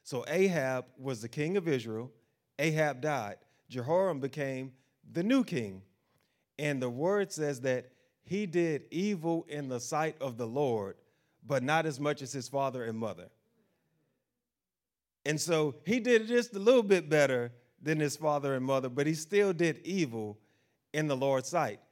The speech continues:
But there was a king in Moab that when King Ahab was king, he was a sheep herder, and his name was Mesha, king of Moab, and he would regularly, and I wrote this down 'cause I didn't want to forget,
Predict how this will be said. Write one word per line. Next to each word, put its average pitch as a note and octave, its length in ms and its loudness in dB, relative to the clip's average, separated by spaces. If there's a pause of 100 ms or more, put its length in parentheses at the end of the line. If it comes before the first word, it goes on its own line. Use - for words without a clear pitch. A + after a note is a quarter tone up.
(360)
But C3+ 160 6
there F#3 140 6
was F#3+ 140 4
a D3+ 60 4
king F#3 420 2
in C3+ 260 -4
Moab B2+ 680 4 (300)
that C#3 200 2
when C3+ 120 -2
King E3 320 -4
Ahab F3 480 4
was B2+ 160 -4
king, B2+ 320 -2 (240)
he G3+ 140 0
was E3+ 180 -2
a C3+ 60 -4
sheep A3 320 -4
herder, C3 400 2 (180)
and C3 80 -2
his E3+ 140 2
name D#3+ 180 4
was B2+ 160 -2
Mesha, C#3 540 2
king D#3+ 240 0
of D3+ 60 -4
Moab, C#3+ 420 6 (340)
and C#3 160 0
he G#3+ 140 6
would E3 200 4
regularly, E3 460 6
and C3+ 100 -2
I C3 40 2
wrote D3+ 240 6
this C#3 100 -8
down D3 180 2
'cause B2+ 140 -4
I C3+ 80 2
didn't C#3 120 0
want C3 120 -2
to A#2 60 -14
forget, B2 260 -2